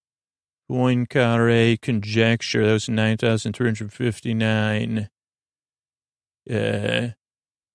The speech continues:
perform Il Dolce Sonino from Luci-, some opera stuff. Uh, burp the alphabet, become a master woodworker, uh, pave a driveway, break,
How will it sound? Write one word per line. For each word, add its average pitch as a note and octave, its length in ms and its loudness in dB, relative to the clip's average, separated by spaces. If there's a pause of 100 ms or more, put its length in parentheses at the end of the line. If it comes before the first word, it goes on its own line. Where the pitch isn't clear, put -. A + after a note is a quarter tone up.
(280)
perform B2 560 0
Il A#2 200 0
Dolce B2 800 2
Sonino A#2 1000 0
from A2 260 -4
Luci-, A#2+ 600 -4
some A#2+ 460 -2
opera A2 440 0
stuff. A2+ 640 -2
Uh, A2 240 -4
burp B2 380 2
the B2+ 140 0
alphabet, A#2+ 840 0
become B2 240 0
a A#2+ 60 0
master A#2+ 480 0
woodworker, A2+ 1080 -2 (800)
uh, A2 160 -2
pave C3+ 240 4
a C3 40 -2
driveway, A2+ 920 0 (560)
break, B2+ 220 4